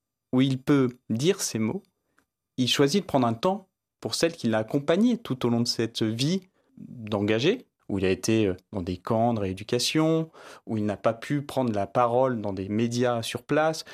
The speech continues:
où il était suivi, où elle-même est en résidence surveillée lors de ce moment, de ce discours et du prix Nobel. Les amis de Xiaobo et la liste qui avait été donnée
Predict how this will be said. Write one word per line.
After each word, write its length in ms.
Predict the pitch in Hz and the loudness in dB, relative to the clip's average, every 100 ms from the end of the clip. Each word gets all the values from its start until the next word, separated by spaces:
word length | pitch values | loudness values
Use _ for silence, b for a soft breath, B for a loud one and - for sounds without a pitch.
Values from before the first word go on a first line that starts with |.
| B - | B -4
où 80 | 110 | -2
il 60 | |
était 220 | 98 - 92 | -2 -4 -6
suivi, 580 | - 131 135 165 170 - | -4 -2 -2 -2 -4 -6
où 220 | 120 - - | -6 -2 2
elle-même 580 | 160 165 240 254 120 - _ _ _ _ _ _ _ _ | 4 4 4 2 2 -4 _ _ _ _ _ _ _ _
est 100 | 117 | -2
en 80 | 110 | 0
résidence 360 | 110 110 120 123 | 0 0 0 -2
surveillée 600 | 123 107 120 180 233 - | -2 -2 -2 0 -2 -2
lors 300 | 117 156 139 | 0 2 2
de 80 | 107 | -2
ce 160 | - | -2
moment, 420 | 139 233 269 170 - - | 2 4 4 2 -6 -6
de 80 | 110 | -2
ce 120 | 123 | 0
discours 760 | 120 143 160 - 175 170 127 - | 0 0 -2 -2 0 2 0 -2
et 80 | 110 | -6
du 160 | - | -6
prix 240 | - - 156 | -8 0 2
Nobel. 540 | 120 147 247 226 120 b b b b b b b - | 4 4 4 2 -2 b b b b b b b -2
Les 300 | 110 110 147 | 0 4 4
amis 420 | 165 175 156 - 110 | 4 2 0 -2 -6
de 60 | |
Xiaobo 560 | 104 110 117 117 120 117 _ - | -2 0 0 0 -2 -2 _ -10
et 100 | 98 | -2
la 160 | 98 | 0
liste 400 | 110 170 180 - - | 2 2 0 -4 -4
qui 140 | 110 | -2
avait 160 | 104 104 | 0 0
été 180 | 117 | -2
donnée 680 | 113 110 110 131 135 143 139 | 0 -2 2 4 6 4 2